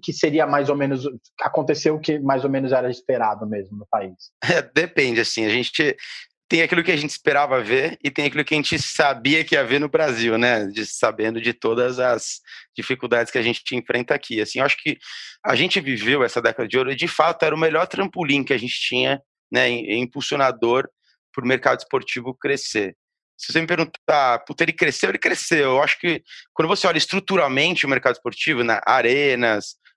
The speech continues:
Speaker 2: entidades, instituições, foi uma grande decepção. Agora, quando você olha o legado que ficou nas pessoas, né, onde você teve gente que, que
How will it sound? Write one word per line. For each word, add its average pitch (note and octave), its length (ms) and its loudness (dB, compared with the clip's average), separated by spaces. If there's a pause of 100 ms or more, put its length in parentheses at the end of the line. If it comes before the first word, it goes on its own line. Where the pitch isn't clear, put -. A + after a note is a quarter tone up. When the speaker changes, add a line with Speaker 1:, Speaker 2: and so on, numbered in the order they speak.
(100)
Speaker 2:
entidades, B2+ 920 2
instituições, B2+ 1120 -2 (380)
foi C3 120 0
uma C#3 180 4
grande C#3 260 4
decepção. B2+ 600 -2 (360)
Agora, C#3 340 2
quando E3 180 0
você F#3 280 -2
olha C#3+ 240 2
o C3+ 40 0
legado A#2+ 460 2
que - 160 -14
ficou - 180 -4
nas C3 160 2
pessoas, B2 840 -2
né, A#2+ 200 2
onde A2+ 200 -2
você A#2+ 200 -2
teve A#2+ 240 -2
gente B2 280 -2
que, - 80 -20
que - 40 -20